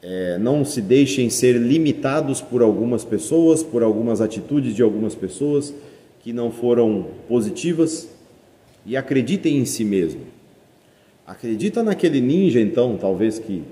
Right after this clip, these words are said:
que você, que, que te trouxe pro treino. A primeira vez que eu, que eu, que eu vi uma pessoa com o dogi completo, né,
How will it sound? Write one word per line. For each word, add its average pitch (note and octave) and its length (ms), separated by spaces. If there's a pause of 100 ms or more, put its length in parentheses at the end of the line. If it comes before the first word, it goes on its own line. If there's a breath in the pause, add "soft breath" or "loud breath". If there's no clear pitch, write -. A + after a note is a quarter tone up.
(300)
que F2 80
você, F#2+ 560 (1200)
que, G2 180 (240)
que - 80
te - 140
trouxe G3 420
pro A#2 160
treino. F2 360 (920 soft breath)
A G2 80
primeira G3 380
vez E3+ 240
que D#3 160
eu, B2 520 (280)
que A#2+ 100
eu, G2+ 680 (160)
que B2+ 80
eu A2+ 100
vi D3 400 (960)
uma A2 160
pessoa A#2+ 680
com A2 320
o - 20
dogi A2 360
completo, A#2+ 640 (800)
né, G#2 220